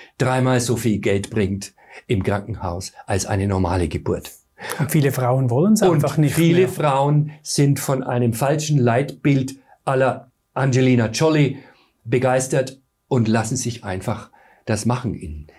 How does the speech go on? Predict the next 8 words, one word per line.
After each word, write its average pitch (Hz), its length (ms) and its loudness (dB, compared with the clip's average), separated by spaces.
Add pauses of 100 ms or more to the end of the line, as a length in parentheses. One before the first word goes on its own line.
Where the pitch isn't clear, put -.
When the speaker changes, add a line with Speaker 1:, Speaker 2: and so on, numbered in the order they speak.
(120)
Speaker 1:
in, 76 280 -6
in 78 320 -10
Brasilien 98 640 2
sind 92 180 -6
sechzig - 360 -6
Prozent 104 520 -8 (400)
der 104 100 0
Geburten 113 540 -2